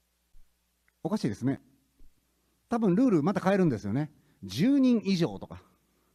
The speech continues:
多分ね、自由自在だなっていう。まあ、ある意味で、この公平公正、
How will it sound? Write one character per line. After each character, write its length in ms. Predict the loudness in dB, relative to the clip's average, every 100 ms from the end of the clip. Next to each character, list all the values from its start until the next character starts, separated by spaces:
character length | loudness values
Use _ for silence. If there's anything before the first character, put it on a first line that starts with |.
| _ _ _ _ -16
多 240 | 0 2
分 160 | 4 2
ね、 60 | 0 -2 -4 _ -20 -20 _ -20 -18 -18 -18 -20 -12
自 240 | -10 -2
由 180 | 0 2
自 280 | 2 0 -2
在 220 | 0 2
だ 120 | 4
な 140 | 4 0
っ 40 |
て 140 | -4
い 100 | -6 -6
う。 120 | -8 -14 _ _ -20 -20 _ _ _
ま 120 | -8 -4
あ、 100 | 0
あ 40 |
る 60 | 2
意 80 | 2
味 120 | 2
で、 240 | 0 0
こ 240 | -6 -2 0
の 240 | 2 -2 -8 _ _ _ _ _ _ _ _ -4
公 240 | 2 4
平 100 | 4
公 240 | 4 0 0
正、 280 | -2 -2